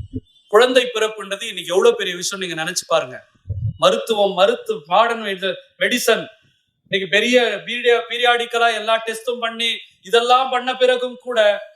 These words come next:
மிக ஆபத்தான ஒரு நிலை தான் இன்னைக்கும் இருக்குது. எழுபது வருஷத்துக்கு முன்னாடி என்ன வசதி இருந்திருக்கும்? இன்னும் சொல்ல போனா, அப்ப மகளிர் சிலைன்னு ஒண்ணு தனியாவே இருந்திருக்கு. ஆண்களோ சேர்ந்து இருக்கிற சிறை. அந்த சிறையில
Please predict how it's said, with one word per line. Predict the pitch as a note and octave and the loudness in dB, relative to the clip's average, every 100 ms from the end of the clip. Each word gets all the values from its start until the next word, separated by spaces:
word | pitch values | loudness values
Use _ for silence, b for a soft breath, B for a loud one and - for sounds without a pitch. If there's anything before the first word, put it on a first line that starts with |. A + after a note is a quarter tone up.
| _ _ | _ _
மிக | E3 A3 - | -4 2 6
ஆபத்தான | C4+ C4+ C#4 C#4+ C#4 C#4 | 6 4 2 2 2 4
ஒரு | C4+ B3 | 2 2
நிலை | B3+ C4 | -2 0
தான் | C4 C4 A#3+ | 0 0 -4
இன்னைக்கும் | A#3+ B3 A#3 | -4 0 0
இருக்குது. | F#3+ - _ _ _ _ - | 0 -14 _ _ _ _ 0
எழுபது | A3 C#4 D4+ D#4 | 2 4 4 6
வருஷத்துக்கு | D4 D4 D4+ D4 C#4 | 6 4 -2 -2 -2
முன்னாடி | C4+ C4+ G#3+ - _ _ _ | 2 2 0 -8 _ _ _
என்ன | F#3 A#3 E4 | -2 2 4
வசதி | D#4 C#4 C#4+ C#4 | 4 2 -2 -6
இருந்திருக்கும்? | B3+ G#3+ D#3+ C3+ _ _ _ _ _ | -4 -6 -10 -16 _ _ _ _ _
இன்னும் | - A#3+ C#4 | -4 0 2
சொல்ல | A#3 G#3+ G#3+ | 2 2 0
போனா, | F#3 F3+ F3 - _ - | -2 0 -2 -6 _ -12
அப்ப | E3 F#3 | -4 -2
மகளிர் | F3+ D4+ C4+ C#4+ C4+ C4 | 2 4 6 4 -2 -2
சிலைன்னு | B3 B3+ B3+ | -2 -2 -4
ஒண்ணு | A#3 | -6
தனியாவே | G#3+ A3+ B3 B3 A#3+ | -6 0 2 4 4
இருந்திருக்கு. | A3+ G3+ D#3 - - _ _ _ - _ - | 2 -4 -12 -18 -20 _ _ _ -20 _ 0
ஆண்களோ | F3 A#3+ C#4 C#4 C#4 C#4 | 4 4 4 4 6 4
சேர்ந்து | C4+ - C4+ D4 C#4 C#4 | 0 4 6 6 2 -8
இருக்கிற | C4 B3+ | -4 -2
சிறை. | B3 A#3+ A3 - - _ _ - | 0 0 -2 -4 -14 _ _ -10
அந்த | E3 G#3 G#3+ A3 | -6 0 2 4
சிறையில | A#3 C4+ A#3 F3 G3+ C#4 | 4 4 2 0 2 2